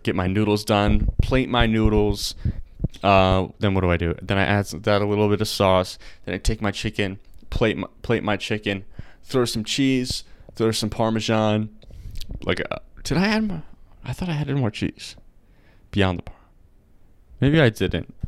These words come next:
Maybe I was thinking about it, but I didn't end up doing it. Anyway, throw the Parmesan on,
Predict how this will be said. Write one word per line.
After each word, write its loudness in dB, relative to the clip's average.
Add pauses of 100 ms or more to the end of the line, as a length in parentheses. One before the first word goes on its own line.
(260)
Maybe 4
I 8
was 2
thinking 0
about 4
it, -2
but 2
I 4
didn't 0
end 2
up -2
doing 0
it. -14 (180)
Anyway, 2
throw -2
the -2
Parmesan 2
on, 0